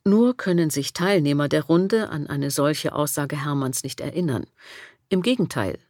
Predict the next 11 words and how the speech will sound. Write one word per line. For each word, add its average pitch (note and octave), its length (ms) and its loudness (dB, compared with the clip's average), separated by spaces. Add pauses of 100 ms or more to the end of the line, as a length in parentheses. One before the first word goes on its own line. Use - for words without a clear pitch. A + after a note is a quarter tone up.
(220)
mehrere E3 460 4
Teilnehmer D3 640 0
ärgern E3+ 320 0
sich - 160 -6
darüber, E3+ 420 0
dass C#3 240 -6
Herrmann D#3 340 0
sich C#3 240 -6
nicht C#3+ 220 -6
klar C#3+ 300 0
äußerte. - 500 -6